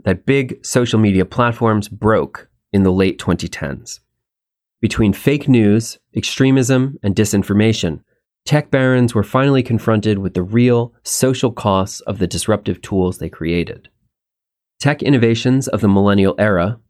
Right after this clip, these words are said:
like free-to-use social media, disruptive startups, and the gig economy, are now viewed with a deep skepticism by the public. The tools of the next generation will be built with these failed experiments in mind. New technologies and philosophies, like platform cooperativism,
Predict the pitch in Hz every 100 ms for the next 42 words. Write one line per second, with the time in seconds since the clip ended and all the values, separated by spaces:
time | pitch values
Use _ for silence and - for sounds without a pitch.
0 | - 98 90 - 113 101 98 95 - 95
1 | 90 85 98 123 123 120 120 _ _ -
2 | - 90 - 85 - 113 110 110 - -
3 | 98 87 87 123 120 117 110 107 104 104
4 | - _ _ _ 113 117 143 143 113 117
5 | 113 107 - 104 95 87 87 127 131 -
6 | 110 104 98 98 92 87 85 85 - 107
7 | - - _ _ _ _ _ _ _ -
8 | 107 - 170 165 147 117 113 117 117 110
9 | 107 101 101 98 95 _ - 101 101 90
10 | 135 123 - 104 95 - - 110 104 98
11 | - 95 87 87 85 85 82 90 90 -
12 | - - _ _ _ _ _ _ - 123
13 | 127 123 117 110 110 107 117 123 - 101
14 | 98 101 113 - - 90 113 - - 90
15 | - 101 95 95 90 - 98 107 110 95
16 | 87 82 73 85